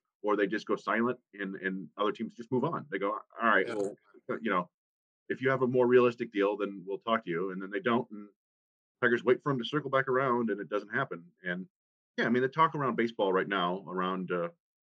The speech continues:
Speaker 1: lots of baseball. So from what I've heard now is, is that, that, yeah, everybody keeps asking if Avila's gonna be fired soon and if, uh, the other guys are trying to push him out from behind. And, uh, yeah, it's, it's ugly. It can't be a great working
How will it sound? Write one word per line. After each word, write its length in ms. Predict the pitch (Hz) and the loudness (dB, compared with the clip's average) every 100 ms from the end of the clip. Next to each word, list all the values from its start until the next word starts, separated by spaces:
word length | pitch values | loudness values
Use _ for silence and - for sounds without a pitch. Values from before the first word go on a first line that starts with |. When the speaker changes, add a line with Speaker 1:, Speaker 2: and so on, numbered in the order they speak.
| _ _ _ _ _ _ - | _ _ _ _ _ _ -6
Speaker 1:
lots 160 | 110 113 | -6 -2
of 60 | |
baseball. 320 | 101 98 101 | -2 -2 -4
So 160 | - 95 | -4 -6
from 160 | 110 107 | -6 -4
what 100 | 113 | -2
I've 120 | 110 | 2
heard 200 | 98 95 | 2 2
now 180 | 92 95 | 2 0
is, 160 | - | 0
is 160 | 90 85 | -6 -2
that, 180 | 90 - _ _ | 0 0 _ _
that, 120 | 95 - - | -4 -4 -6
yeah, 200 | 123 80 | -4 0
everybody 280 | 95 - 104 | 0 0 -2
keeps 180 | 113 110 | -2 -2
asking 340 | 98 - 98 | 0 -2 -10
if 80 | 92 | -12
Avila's 320 | 90 95 95 90 | -6 -2 0 -2
gonna 140 | 95 | -8
be 100 | 90 | -8
fired 360 | 90 90 92 90 | -6 -2 -2 -2
soon 300 | 95 92 98 | -4 -4 -4
and 80 | 82 | -6
if, 100 | 82 _ 85 | -8 _ -6
uh, 200 | 82 82 | -4 -4
the 120 | 85 87 | -2 0
other 140 | 92 | 2
guys 220 | 92 90 | 2 2
are 60 | 90 | -2
trying 260 | - 98 | -6 -4
to 60 | 92 | -4
push 180 | - 92 | -6 -8
him 100 | 95 | -2
out 200 | 92 - | -4 -4
from 100 | 95 | -6
behind. 420 | 90 92 98 101 - _ _ _ _ _ | -4 -2 -2 -4 -10 _ _ _ _ _
And, 300 | 85 85 87 85 | -4 -4 -4 -6
uh, 160 | 90 92 | -6 -4
yeah, 140 | 113 | -2
it's, 180 | 85 - | -2 -2
it's 180 | - - - | -6 -6 -4
ugly. 280 | 139 82 85 | 0 0 0
It 120 | - | 0
can't 160 | 120 | 0
be 80 | 117 | 2
a 40 | 98 | 4
great 200 | 113 101 | 2 2
working 380 | 101 101 95 | -6 -6 -6